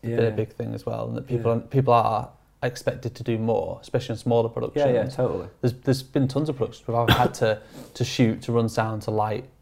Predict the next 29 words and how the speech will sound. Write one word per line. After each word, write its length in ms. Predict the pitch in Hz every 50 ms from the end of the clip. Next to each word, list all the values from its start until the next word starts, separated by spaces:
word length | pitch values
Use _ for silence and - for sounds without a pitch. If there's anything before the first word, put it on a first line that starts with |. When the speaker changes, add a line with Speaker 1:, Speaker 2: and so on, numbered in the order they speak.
| -
Speaker 2:
Mm. 260 | 113 117 113 104 101 -
Speaker 1:
and 80 | 117 117
then 100 | 113 110
to 140 | 113 - -
direct, 480 | - 113 113 113 - - - - - - -
which 220 | - 120 - 107 107
Speaker 2:
Yeah. 80 | 110
Speaker 1:
would 100 | 113 127
have 160 | 113 113 - -
typically, 560 | - 147 135 143 120 - 113 107 107 110 113 -
historically 340 | - - 123 117 113 113 110
been 220 | 113 107 110 110
four 240 | - - 117 110 107
roles. 420 | 110 113 120 117 - - 135 - - -
Speaker 2:
Yeah. 200 | 110 107 107 104 107 - - _ _ _ _
Speaker 1:
And 220 | - 113 117 113 -
that's 160 | 123 - -
very, 300 | - - 131 127 123 113
very 180 | 113 113 113
hard 260 | 104 104 110 - - -
to 120 | - 120
do, 280 | 117 127 135 135 131 131 131 -
Speaker 2:
Yeah. 220 | 117 113 113 110 107 110 - -
Speaker 1:
uh, 180 | 117 113 - -
and 100 | 117 113
to 80 | 123
do 80 | 117 113
it 140 | - - 120
well. 340 | 117 120 113 110 131 -